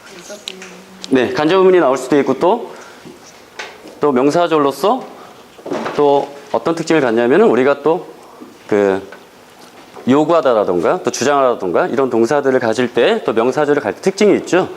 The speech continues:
그래서 우리가 첫 번째 이제 ask라고 하는 동사의 특징을 알아야 되는데 첫 번째 일 번의 키포인트는 바로 이 ask라는 이 동사가 뒤에 명사절을 가질 때 두 가지 특성을 갖는다는 걸 좀 알아야 되겠죠. 굉장히 중요한 건데요. 첫 번째 이렇게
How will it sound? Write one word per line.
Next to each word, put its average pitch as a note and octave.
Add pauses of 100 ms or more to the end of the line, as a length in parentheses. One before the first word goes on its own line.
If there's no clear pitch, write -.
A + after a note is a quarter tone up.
(220)
그래서 C#3+
우리가 D3+
첫 G3
번째 A#3+
이제 G3
ask라고 F#3+
하는 F#3+
동사의 F#3
특징을 G#3
알아야 D#3
되는데 C3 (340)
첫 -
번째 A3+
일 G3+
번의 F3+
키포인트는 E3 (440)
바로 E3+
이 A#3
ask라는 A3+
이 F#3+
동사가 D3
뒤에 F#3 (340)
명사절을 A3
가질 C3+
때 B2
두 D3
가지 F#3+
특성을 E3+
갖는다는 D3
걸 C3
좀 D#3
알아야 C#3+
되겠죠. B2 (320)
굉장히 D3+
중요한 D#3
건데요. B2
첫 F3+
번째 G#3
이렇게 D3